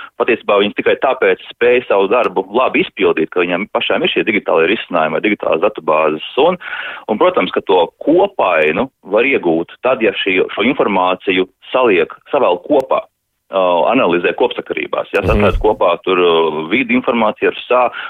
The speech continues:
Speaker 1: un pārējiem reģistriem, kuri mums valstī kopumā ir, ā, gandrīz jau simt astoņdesmit gabali tādi, ja,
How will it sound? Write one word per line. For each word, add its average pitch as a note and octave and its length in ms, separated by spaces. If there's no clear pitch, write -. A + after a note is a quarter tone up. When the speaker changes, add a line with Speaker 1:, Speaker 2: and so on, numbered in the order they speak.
Speaker 1:
un F2+ 80
pārējiem A#2+ 480
reģistriem, C3+ 500
kuri B2 220
mums G#2 240
valstī G#2+ 540
kopumā F#2+ 560
ir, B2 220
ā, G2+ 100
gandrīz G2+ 480
jau F#2+ 160
simt F#2+ 160
astoņdesmit F2+ 520
gabali C#3 380
tādi, D#3+ 440
ja, C3+ 80